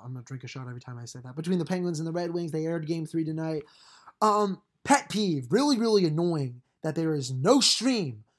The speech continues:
for this. You cannot watch it out of market. Um, A T and T Sportsnet, Pittsburgh Penguins, please do better with that because I really would have liked, um, to watch that game. And,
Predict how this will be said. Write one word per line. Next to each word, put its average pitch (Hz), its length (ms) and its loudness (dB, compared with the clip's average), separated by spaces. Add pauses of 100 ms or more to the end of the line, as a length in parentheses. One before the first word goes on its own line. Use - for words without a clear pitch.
(140)
for 185 200 4
this. 147 220 0
You 156 80 -6
cannot 208 320 2
watch 190 260 0
it 180 80 -2
out 170 160 0
of 156 120 -2
market. 147 500 -6
Um, 139 340 -10 (420)
A 220 80 6
T 208 100 2
and 233 80 2
T 220 80 -2
Sportsnet, 208 420 2
Pittsburgh 202 240 0
Penguins, 196 300 -2
please 254 240 4
do 185 100 2
better 160 220 0
with 156 140 0
that 156 200 -2
because 156 220 -2
I 160 80 -4
really 180 260 2
would 160 140 0
have 151 140 -6
liked, 143 280 -6 (480)
um, 143 380 -6 (280)
to 147 120 -6
watch 135 360 -4
that 127 180 -6
game. 127 440 -10
And, 127 340 -8